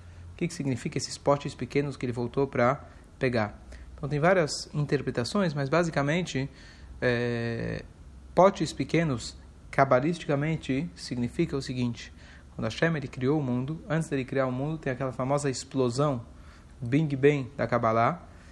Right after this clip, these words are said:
que no projeto de mundo que Hashem fez, quebrou várias, vários potes. Essa é a linguagem,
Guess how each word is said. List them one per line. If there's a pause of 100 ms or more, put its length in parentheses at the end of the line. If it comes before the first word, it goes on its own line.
(160)
que (720)
no
projeto
de
mundo
que
Hashem
fez, (260)
quebrou (100)
várias, (140)
vários
potes.
Essa
é
a
linguagem,